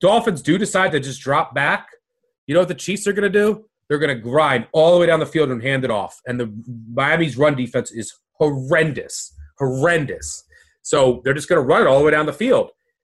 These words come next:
And I don't think Tua can keep up. I know that the Chiefs defense has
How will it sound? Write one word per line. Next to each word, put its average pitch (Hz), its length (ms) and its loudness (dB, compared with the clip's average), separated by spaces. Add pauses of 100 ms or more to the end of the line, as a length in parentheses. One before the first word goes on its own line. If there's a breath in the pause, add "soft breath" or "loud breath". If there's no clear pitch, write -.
And 135 120 0
I 151 100 2
don't 165 340 2
think 156 260 0
Tua 165 300 0
can 117 180 -16
keep 151 300 -12
up. 147 300 0 (140)
I 107 40 -10
know 143 160 0
that 139 100 -6
the 139 80 -10
Chiefs 135 280 -12
defense 131 440 -6
has 110 460 -6